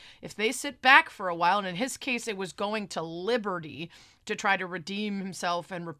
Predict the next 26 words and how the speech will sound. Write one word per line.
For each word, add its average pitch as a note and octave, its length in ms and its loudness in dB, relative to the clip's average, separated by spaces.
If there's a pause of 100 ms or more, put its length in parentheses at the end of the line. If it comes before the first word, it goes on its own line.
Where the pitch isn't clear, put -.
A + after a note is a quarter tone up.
repair G3 320 -4
his F3+ 120 -4
reputation, F3+ 600 -4 (360)
they A3+ 160 4
will D4+ 140 0
be C4 320 0
back G#3+ 420 4
on D4+ 160 2
the D4+ 80 0
market, C4 440 4
and F#3 180 0
some B3+ 320 0
school C4 400 -2
will A#3+ 80 0
be F#3 160 -4
willing F#3+ 380 -4
to G3+ 100 -8
hire. F3+ 280 2
And D#3 120 -4
that G#3+ 140 2
includes A3+ 500 -8
Auburn G#3+ 380 4
looking G#3+ 320 -6
past G#3 440 4 (500)
him A3+ 340 -2
de-, B3+ 320 0